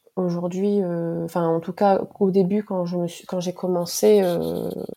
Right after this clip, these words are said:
je, je ta-, je tâtais, en fait. Enfin, c'était plus du test, euh, et puis après, euh, j'essayais de, aussi de noter un peu, euh, ce que je faisais, de faire des bilans sur ce que je faisais, voir si c'était, ça correspondait ou pas, euh,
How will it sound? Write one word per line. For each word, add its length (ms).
je, 260
je 120
ta-, 240
je 100
tâtais, 380
en 100
fait. 180
Enfin, 140
c'était 240
plus 200
du 140
test, 440
euh, 160
et 100
puis 180
après, 360
euh, 60
j'essayais 440
de, 120
aussi 240
de 100
noter 460
un 100
peu, 180
euh, 240
ce 140
que 120
je 80
faisais, 500
de 60
faire 200
des 120
bilans 400
sur 180
ce 60
que 100
je 80
faisais, 320
voir 220
si 120
c'était, 420
ça 140
correspondait 600
ou 80
pas, 380
euh, 220